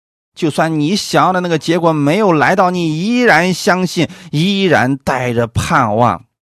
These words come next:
期待着美好的结果。亚伯拉罕没有放弃，当神和他说话的时候，安慰他的时候，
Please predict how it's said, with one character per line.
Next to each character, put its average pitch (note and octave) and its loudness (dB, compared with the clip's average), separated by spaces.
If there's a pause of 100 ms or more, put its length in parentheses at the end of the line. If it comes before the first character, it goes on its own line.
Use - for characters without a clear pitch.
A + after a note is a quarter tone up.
(400)
期 C3 -2
待 A2+ 0
着 G2+ -4
美 F2+ -10
好 D#2 -14
的 E2+ -16
结 - -16
果。 - -20 (880)
亚 A#2+ 0
伯 C3 2
拉 C#3 6
罕 C3 -4
没 A2 -4
有 C3 -6
放 G2+ -10
弃， - -10 (720)
当 F3+ -6
神 B2+ -10 (400)
和 B2+ -4
他 C#3+ -4
说 F3 2
话 D#3+ 0
的 C3+ -4
时 C3 -8
候， C3+ -6
安 G#3+ 2
慰 G#3 2
他 D3 0
的 C3+ -2
时 A#2 -6
候， G#2+ -8